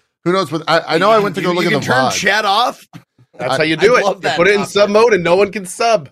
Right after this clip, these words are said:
Speaker 3: I
Speaker 1: Yeah.
Speaker 3: know. Like, it's, it's, that's kinda
Speaker 1: I went to look at the vod,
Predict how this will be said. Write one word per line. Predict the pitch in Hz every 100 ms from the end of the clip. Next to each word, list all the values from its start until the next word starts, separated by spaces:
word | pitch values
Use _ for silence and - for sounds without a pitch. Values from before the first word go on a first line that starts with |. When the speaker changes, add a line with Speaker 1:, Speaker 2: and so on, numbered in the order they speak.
| _
Speaker 3:
I | 156
Speaker 1:
Yeah. | 160
Speaker 3:
know. | 180 147 123
Like, | 143 143
it's, | 151 - -
it's, | 143 - - -
that's | 123 -
kinda | - 131 135 135 - _ -
Speaker 1:
I |
went | 143 170 165
to |
look | 156 151
at | 151 123
the |
vod, | 104 107 120 123 107 95